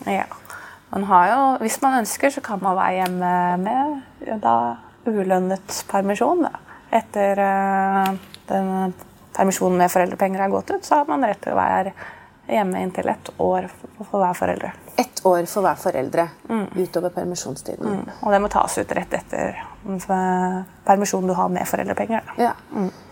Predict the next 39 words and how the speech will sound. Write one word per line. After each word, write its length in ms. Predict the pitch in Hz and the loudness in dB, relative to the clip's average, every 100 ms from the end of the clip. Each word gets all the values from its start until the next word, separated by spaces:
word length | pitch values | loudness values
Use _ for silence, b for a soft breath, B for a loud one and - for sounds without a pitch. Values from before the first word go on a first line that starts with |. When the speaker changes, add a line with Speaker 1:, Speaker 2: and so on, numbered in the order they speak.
| - | -8
Speaker 2:
Så 220 | - 240 226 220 | 0 2 4 4
hvis 120 | 240 | 4
vi 80 | 254 | 4
setter 240 | 247 240 233 | 4 2 2
økonomi 440 | 247 240 220 185 | 2 4 4 2
til 120 | - 208 | 0 2
side, 260 | 208 185 | 2 2
da, 80 | 233 | 0
for 300 | - - 226 | 0 0 0
det 0 | |
er 60 | - | 2
klart 180 | 208 214 | 4 4
at 40 | 220 | 6
det 120 | 208 | 6
er 160 | 220 196 | 6 4
jo 40 | |
et 80 | 202 - | 2 2
spørsmål 320 | 175 180 185 | 2 4 2
oppi 140 | 180 190 | 4 6
det 80 | 196 | 6
hele, 220 | 175 247 | 6 6
men 160 | 247 | 6
da 100 | 240 | 4
kan 240 | 240 180 156 | 4 0 0
man 100 | 285 | 0
faktisk 340 | 226 - 208 | -2 -2 -2
være 240 | 208 175 196 | 0 0 -2
hjemme, 300 | 175 156 190 196 B B B B | -2 -2 -2 -2 B B B B
eh, 220 | - 185 - | 2 4 4
og 80 | 202 | 4
ha 80 | 190 | 4
jobben 320 | 180 180 175 | 4 4 2
i 60 | 180 | 2
behold, 420 | 202 220 392 349 - | 4 4 6 2 2
eh, 400 | 214 202 202 202 | 0 0 0 -2
til 140 | 214 | 2
barnet 180 | 165 165 | 2 0
er 120 | - | -2
tre 100 | 104 | -2